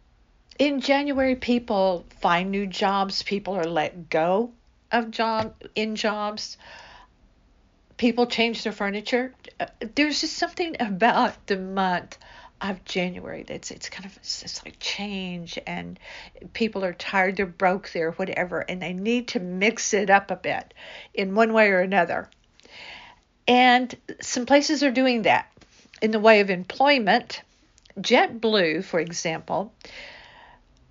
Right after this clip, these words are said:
for the first time in history, in the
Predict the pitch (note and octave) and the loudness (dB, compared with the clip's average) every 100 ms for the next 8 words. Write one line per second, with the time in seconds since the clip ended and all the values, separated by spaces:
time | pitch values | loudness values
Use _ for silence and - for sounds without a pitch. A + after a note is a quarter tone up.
0 | _ - A3+ A3 C4 C#4 - B3 A#3+ G#3 | _ 2 2 4 4 4 0 0 2 2
1 | F#3+ - F#3+ G3 G3 - F#3 D3 - F3+ | 0 -2 -2 -2 -4 -2 -2 -2 -2 -6
2 | F3+ | -6